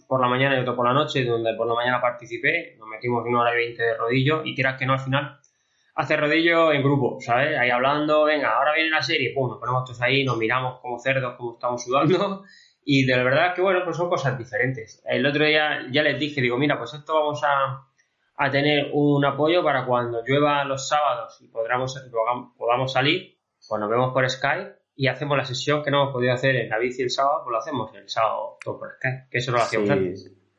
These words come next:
Speaker 2: se está poniendo de moda y los directos de, de Instagram también, con,
Speaker 1: Claro.
Speaker 2: con, bueno, por ejemplo, eh, Alarza, Mantecón,
Speaker 1: Sí.
Speaker 2: Cejuela están haciendo bastantes directos de ejercicio en casa.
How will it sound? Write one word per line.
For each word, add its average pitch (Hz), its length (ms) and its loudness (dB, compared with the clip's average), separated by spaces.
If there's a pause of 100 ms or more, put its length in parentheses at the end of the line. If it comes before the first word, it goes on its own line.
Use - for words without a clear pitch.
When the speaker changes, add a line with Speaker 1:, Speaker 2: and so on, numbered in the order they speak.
(140)
Speaker 2:
se - 120 -8
está - 140 -2
poniendo 127 460 2
de 104 100 2
moda 117 400 2
y 107 60 0
los 107 160 0
directos 107 440 -2
de, 101 300 0
de 92 140 -2
Instagram 101 500 0
también, 104 460 0 (400)
con, 98 320 2
Speaker 1:
Claro. 90 920 -2
Speaker 2:
con, 87 440 -4
bueno, 98 360 -8 (160)
por 107 120 -6
ejemplo, 117 400 2
eh, 98 460 2
Alarza, 113 800 0 (220)
Mantecón, 110 760 0
Speaker 1:
Sí. - 80 -12
Speaker 2:
Cejuela 117 460 0
están 107 200 -6
haciendo 104 360 -2
bastantes 101 380 -4
directos 101 500 -2
de 98 160 0
ejercicio 98 440 -6
en 95 80 -8
casa. 107 380 -6